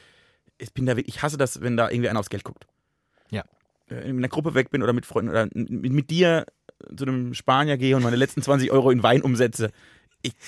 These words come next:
Speaker 1: da, ich kotz-, mich kotzt es an, wenn man irgendwo ist. Äh, mir ist vor kurzem passiert, ich war mit einer Gruppe essen,
Speaker 2: Mhm.
Speaker 1: so Tapas, also stand ganz viel auf dem Tisch.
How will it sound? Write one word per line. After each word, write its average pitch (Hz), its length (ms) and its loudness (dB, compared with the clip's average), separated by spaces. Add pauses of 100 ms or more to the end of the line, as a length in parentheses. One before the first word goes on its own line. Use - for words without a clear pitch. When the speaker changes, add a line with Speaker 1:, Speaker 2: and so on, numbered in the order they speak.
(260)
Speaker 1:
da, 143 140 0
ich - 280 -6
kotz-, 214 260 0
mich 147 160 0
kotzt 175 220 -4
es 147 100 -10
an, 135 100 0
wenn 131 80 0
man 123 100 0
irgendwo 131 220 -2
ist. - 260 -4 (680)
Äh, 117 160 -6
mir 143 100 0
ist 160 60 -2
vor 156 100 -8
kurzem 175 180 0
passiert, 156 280 0
ich 147 40 -6
war 151 60 2
mit 139 100 0
einer 127 80 -2
Gruppe - 380 -6
essen, 226 300 -4 (240)
Speaker 2:
Mhm. 98 280 -10 (800)
Speaker 1:
so 113 80 -6
Tapas, 131 480 0
also 107 120 -6
stand 117 180 -4
ganz 123 120 -6
viel - 80 -8
auf 107 60 -8
dem 101 80 -14
Tisch. - 220 -10